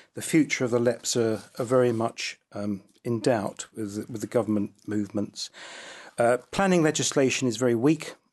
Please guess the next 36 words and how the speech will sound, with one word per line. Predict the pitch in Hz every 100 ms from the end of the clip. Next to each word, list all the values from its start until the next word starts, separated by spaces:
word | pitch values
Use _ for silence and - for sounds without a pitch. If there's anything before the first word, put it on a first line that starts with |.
| _
at | 120
the | 107
moment. | 120 139 147 151 147 127
It's | -
very | 127 117
localist, | 123 143 143 120 117 - - - _ - _ -
uh, | 113 110
view. | 110 120 127
There's | 123 120
no | 151
strategic | - 131 - 120 117
planning | - 127 117
of | 110
any | 117 107 104 _ _ _
note. | 120 143 151
There | -
might | 127 120
be | 120
a |
new | 117
government | 113 127 - 156 156 _ - - - -
coming | 139 127 110
soon. | - 143 151 196 - _ - - -
Uh, | 123 131 123 - _ _ _ _ _ _ _ -
there's | 139
a | -
couple | 214 180
of | 147
things | 151 135
I |
wanted | 135 113
to | 120
mention. | 127 123 107 104 101 - _ _ _ _
Branding | 143 160 190 190 180 180 170 160
and | 143
vision. | 123 147 120 104 90